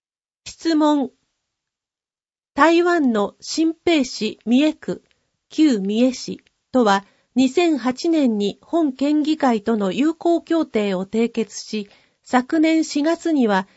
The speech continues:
新平市とその友好協定を新たに発展させていく方向を確認しました。また、五月に開催された日台観光サミットにおける三重宣言では、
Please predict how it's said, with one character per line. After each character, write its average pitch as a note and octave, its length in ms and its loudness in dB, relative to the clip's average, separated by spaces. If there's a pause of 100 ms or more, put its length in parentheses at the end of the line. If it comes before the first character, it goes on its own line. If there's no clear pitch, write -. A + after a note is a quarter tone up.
(120)
新 E4 300 0
平 D4+ 280 0
市 - 160 -10
と G#3 240 -2
そ C4 200 -2
の D4+ 120 2
友 D4+ 220 2
好 F4 260 2
協 E4 240 0
定 A3 300 -2
を G#3 260 -6
新 E4 240 0
た C#4 140 0
に A3 100 -2
発 F3+ 260 -8
展 D#4+ 220 -2
さ D4 160 -2
せ C#4+ 140 -4
て C#4 160 0
い C4 80 -4
く C4 140 -4
方 B3 260 0
向 A#3 320 2
を B3 60 0
確 - 300 -4
認 A#3 200 0
し - 160 -10
ま G#3 140 -4
し - 140 -14
た。 - 180 -14 (640)
ま A#3 160 0
た、 B3+ 280 4 (260)
五 D#4 120 4
月 E4+ 300 4
に A3 160 0
開 A#3+ 200 2
催 B3 260 2
さ A#3+ 160 -2
れ A3+ 100 -2
た G#3 260 0 (240)
日 D#4 200 0 (120)
台 A3 220 0
観 D4 240 2
光 D#4 240 -2
サ D#4 160 2
ミ D4 120 0
ッ B3+ 60 -6
ト G3+ 200 -4
に G3+ 120 -4
お G3 120 -6
け A3+ 160 -2
る G3+ 260 -6
三 A#3 180 0
重 E4+ 100 0
宣 D#4+ 280 0
言 F#3+ 240 -2
で A3 120 -2
は、 F#3+ 200 -2